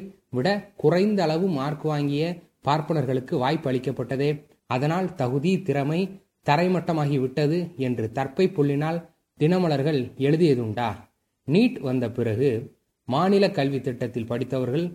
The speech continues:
கிராம பகுதிகளில் படித்தவர்கள் எண்ணிக்கையில் மருத்துவக் கல்லூரிகளில் பெரும் சரிவு ஏற்பட்டதும்,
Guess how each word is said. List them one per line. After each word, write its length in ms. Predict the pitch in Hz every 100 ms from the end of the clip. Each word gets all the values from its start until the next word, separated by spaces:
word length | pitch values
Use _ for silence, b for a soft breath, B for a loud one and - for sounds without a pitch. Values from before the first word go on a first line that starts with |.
| - _
கிராம 380 | 117 127 170 196
பகுதிகளில் 500 | - 139 139 135 120
படித்தவர்கள் 540 | 117 120 120 139 120 120
எண்ணிக்கையில் 540 | 113 123 120 131 156 170 - _
மருத்துவக் 460 | - 139 185 214 175
கல்லூரிகளில் 520 | 131 127 117 127 160 151 -
பெரும் 300 | 156 190 208
சரிவு 340 | - 139 160
ஏற்பட்டதும், 680 | 139 123 120 113 113 131 139